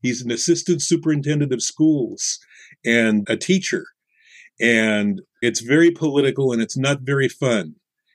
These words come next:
And there are some nasty people around the schools.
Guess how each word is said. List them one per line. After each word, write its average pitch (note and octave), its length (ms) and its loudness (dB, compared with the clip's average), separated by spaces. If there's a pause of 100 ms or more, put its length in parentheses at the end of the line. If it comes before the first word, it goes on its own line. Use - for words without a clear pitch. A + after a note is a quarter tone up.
(160)
And G#2+ 140 2
there A2+ 100 4
are G#2 40 2
some A2+ 260 0
nasty C#3+ 460 2
people C#3 380 -2
around G2+ 300 -2
the F#2+ 80 -8
schools. - 720 -6